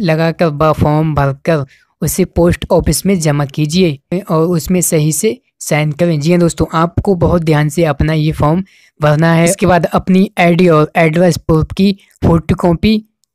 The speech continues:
लगा देना है। अगर आपके पास आधार कार्ड है, तो उसकी कॉपी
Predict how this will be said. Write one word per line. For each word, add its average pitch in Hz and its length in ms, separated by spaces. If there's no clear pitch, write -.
लगा 156 280
देना 156 260
है। 175 160
अगर 170 360
आपके 165 360
पास 165 380
आधार 156 320
कार्ड 160 260
है, 160 60
तो 151 160
उसकी 151 300
कॉपी 185 540